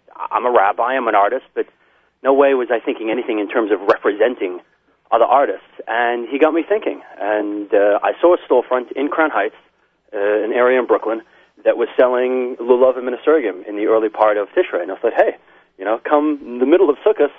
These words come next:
you know, come Chol Hamoed, they got no use for, uh, selling Lulav and Minasurgim. Let me find out about this store."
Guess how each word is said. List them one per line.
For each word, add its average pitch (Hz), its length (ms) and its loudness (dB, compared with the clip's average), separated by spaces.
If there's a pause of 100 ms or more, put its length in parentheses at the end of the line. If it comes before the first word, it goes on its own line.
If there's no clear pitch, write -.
(140)
you 120 80 -4
know, 117 120 -2
come 165 160 0
Chol 160 220 2
Hamoed, 170 260 4
they - 140 2
got 165 160 0
no 151 140 4
use 170 260 -2 (140)
for, 131 320 4
uh, 127 220 4
selling 139 360 0 (540)
Lulav 139 260 4
and 156 80 0
Minasurgim. 110 460 0
Let 131 100 0
me 143 80 2
find 123 280 0
out 113 120 4
about 123 200 2
this 120 160 -12
store." 247 260 2